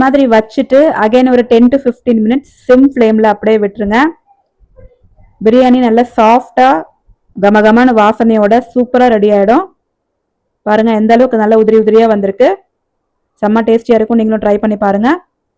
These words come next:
இந்த ரெசிபி உங்களுக்கு பிடிச்சிருந்ததுன்னா நம்மளோட சேனலை மறக்காம சப்ஸ்கிரைப் பண்ணிக்கோங்க, லைக் பண்ணுங்க, friends and ஃபேமிலிக்கு ஷேர் பண்ணுங்க. நீங்களும் ட்ரை பண்ணி பார்த்துட்டு எப்படி வந்துச்சு அப்படிங்கறத கமெண்ட் செக்ஷன்ல கமெண்ட் பண்ணுங்க. நம்மளோட சேனல்ல நிறைய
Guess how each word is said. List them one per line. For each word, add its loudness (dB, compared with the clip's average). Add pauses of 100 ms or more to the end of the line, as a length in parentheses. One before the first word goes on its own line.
(380)
இந்த 2
ரெசிபி -4
உங்களுக்கு 0
பிடிச்சிருந்ததுன்னா -2 (140)
நம்மளோட 0
சேனலை -2 (140)
மறக்காம -4
சப்ஸ்கிரைப் -4
பண்ணிக்கோங்க, -4 (1120)
லைக் 2
பண்ணுங்க, 0
friends -2
and 0
ஃபேமிலிக்கு -4
ஷேர் 0
பண்ணுங்க. -2 (800)
நீங்களும் 2
ட்ரை 2
பண்ணி 0
பார்த்துட்டு -2 (160)
எப்படி -2
வந்துச்சு -4
அப்படிங்கறத -4
கமெண்ட் -8
செக்ஷன்ல -12
கமெண்ட் -6
பண்ணுங்க. -4 (1200)
நம்மளோட 2
சேனல்ல 2 (100)
நிறைய 2